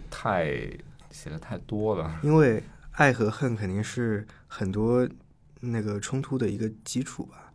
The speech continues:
Speaker 1: 嗯。
Speaker 2: 就没有，不写爱和恨，它是很，人类很基本的一个情感。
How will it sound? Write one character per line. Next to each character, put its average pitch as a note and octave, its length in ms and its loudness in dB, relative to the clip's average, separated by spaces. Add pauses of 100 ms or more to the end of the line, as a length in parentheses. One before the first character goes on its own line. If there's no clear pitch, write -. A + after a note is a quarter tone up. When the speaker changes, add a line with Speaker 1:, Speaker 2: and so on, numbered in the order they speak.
(120)
Speaker 1:
嗯。 F#2 100 -12 (100)
Speaker 2:
就 - 100 -10
没 A#2+ 120 0
有， A#2 200 4 (180)
不 - 80 -2
写 G2 160 -2
爱 A2+ 160 0
和 G#2+ 160 -2
恨， G#2+ 400 -4 (720)
它 D3 120 -6
是 D3+ 160 -2
很， G2+ 320 -4
人 G#2+ 220 -2
类 B2+ 140 2
很 A#2+ 160 -4
基 B2 160 -4
本 A2+ 160 -2
的 F#2+ 80 -4
一 F#2 60 -6
个 G#2 100 -4
情 G2+ 240 -8
感。 G2+ 240 -8